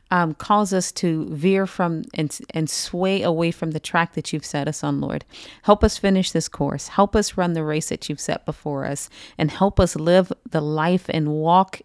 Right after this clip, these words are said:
in the life that is pleasing to you, Lord Jesus. We thank you, Holy Spirit, for your presence. We thank you, Holy Spirit, for your clarity on your word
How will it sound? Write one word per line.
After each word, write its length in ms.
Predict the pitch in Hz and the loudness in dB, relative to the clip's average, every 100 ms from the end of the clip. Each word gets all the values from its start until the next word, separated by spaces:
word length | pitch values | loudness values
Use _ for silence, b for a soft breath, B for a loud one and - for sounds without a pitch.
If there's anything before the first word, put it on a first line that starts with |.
| - | -4
in 160 | 165 | -2
the 100 | 156 | 0
life 380 | 151 160 170 170 | -2 0 0 0
that 140 | - 147 | -2 -4
is 140 | - | 0
pleasing 440 | - 170 160 160 | 2 2 2 -2
to 140 | 151 151 | -2 -4
you, 240 | 143 147 | -4 -4
Lord 200 | 139 139 | -2 -6
Jesus. 540 | - 131 139 - - - B B B | -6 -10 -10 -12 -14 -16 B B B
We 80 | 180 | -2
thank 260 | - 185 185 | 4 4 4
you, 80 | 180 | 2
Holy 260 | 185 180 | 2 2
Spirit, 320 | 175 - 170 | 0 0 -2
for 140 | - 165 | 0 -2
your 160 | 160 | 0
presence. 540 | - 202 214 240 240 - B B B | 0 0 2 0 -2 -6 B B B
We 140 | 160 165 | -2 0
thank 320 | 170 175 - | 2 2 0
you, 80 | 175 | 0
Holy 260 | 180 175 | 0 0
Spirit, 320 | 170 - 160 | -2 -2 -4
for 140 | 156 151 | -2 -2
your 180 | 139 135 | -2 -4
clarity 640 | - 180 196 202 - 185 | -2 2 2 0 -2 -2
on 160 | 175 165 | 0 0
your 160 | 151 | 0
word 460 | 156 180 214 240 | 0 2 2 0